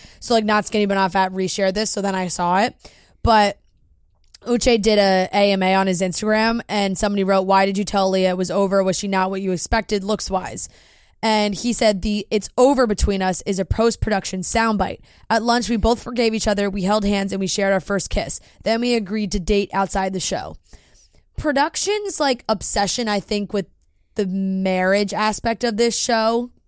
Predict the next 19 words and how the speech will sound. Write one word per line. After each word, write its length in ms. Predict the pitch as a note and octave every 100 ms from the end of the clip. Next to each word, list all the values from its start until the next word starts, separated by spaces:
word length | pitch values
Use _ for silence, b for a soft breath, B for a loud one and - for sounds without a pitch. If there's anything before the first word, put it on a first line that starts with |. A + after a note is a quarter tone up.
| _ _ _ _
obviously 460 | F#3 F#3 F#3 F3+ G3+
it's 120 | F3+
the 80 | F3
whole 120 | F3
point, 320 | - F#3 G3
I 100 | F#3+
get 200 | F3+ F#3
it, 200 | G3 C4+ b b b b b b -
but 240 | B3 B3
you 260 | A#3 C4 C#4+
miss 420 | B3+ B3 E4+ -
out 240 | B3 D4 C4
on 140 | A3+
so 300 | - - B3
many 220 | B3+ C4+
other 220 | - A3
things 280 | G#3+ A#3 A3
that's 140 | G3 -
happening. 520 | G3 B3+ - A#2+